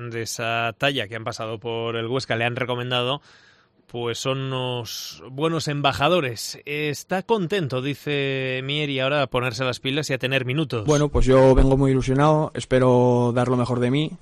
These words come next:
Speaker 2: volver a reencontrar mi mejor versión, que el año pasado no pude a causa de la lesión. Y bueno, muy contento, como te digo. Bueno,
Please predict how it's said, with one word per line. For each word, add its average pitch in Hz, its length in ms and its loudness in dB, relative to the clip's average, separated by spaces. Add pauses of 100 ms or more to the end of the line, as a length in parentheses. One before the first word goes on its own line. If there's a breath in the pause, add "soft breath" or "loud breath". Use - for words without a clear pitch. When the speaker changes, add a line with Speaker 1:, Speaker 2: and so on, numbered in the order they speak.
(160)
Speaker 2:
volver 117 380 2
a 120 320 2
reencontrar 123 600 0
mi 120 60 0
mejor 117 240 0
versión, 143 400 0
que 120 80 -6
el 117 80 -2
año 117 100 -4
pasado 113 300 0
no 110 100 -2
pude 110 380 -2 (120)
a 113 120 -6
causa 113 260 -2
de 113 60 0
la 110 100 0
lesión. 143 340 -2 (800 soft breath)
Y 120 100 -2
bueno, 127 280 2 (160)
muy 131 140 2
contento, 117 360 -2
como 104 140 -4
te 104 80 -4
digo. 110 240 -6 (380)
Bueno, 151 340 2